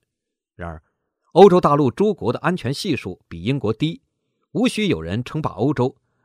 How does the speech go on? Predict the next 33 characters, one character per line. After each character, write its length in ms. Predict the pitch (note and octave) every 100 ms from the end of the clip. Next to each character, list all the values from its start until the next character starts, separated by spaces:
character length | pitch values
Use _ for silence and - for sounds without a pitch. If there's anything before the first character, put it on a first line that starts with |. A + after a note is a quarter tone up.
| _
哪 120 | A2
怕 160 | A#2+ C#3+
发 140 | D#3+
生 240 | D3+ E3+ F3
领 220 | - E3+
土 180 | A3+ F2
变 260 | - G#3+ E3+
动， 180 | F#2+ E2 _ _ -
他 120 | -
们 80 | C3+
的 60 |
安 160 | A2 E3+
全 240 | - G#2
可 200 | C3 D#2
能 240 | D2 F2+ B2
就 140 | A#2+
会 120 | G2
受 120 | F2+ E2
到 100 | D#2
威 180 | C3+
胁。 240 | D3 - - _ _ _ _ _ _ _ -
尤 140 | G3
其 160 | G#3+ E3+
是 140 | D#3
这 120 | C#3+
些 160 | C#3 D#3
国 200 | - B2
家 220 | C#3+ C#3
和 140 | - A2+
英 180 | F#3
国 160 | E3 G2+
不 80 | G2
同， 300 | - F#2+